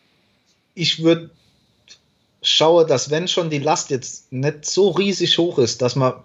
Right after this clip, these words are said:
vielleicht den Fokus auf Dinge legt, die man, mm, mm, oder manche Leute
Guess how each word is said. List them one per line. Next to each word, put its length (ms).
vielleicht 480
den 320
Fokus 560
auf 200
Dinge 200
legt, 400
die 80
man, 280
mm, 320
mm, 720
oder 180
manche 320
Leute 300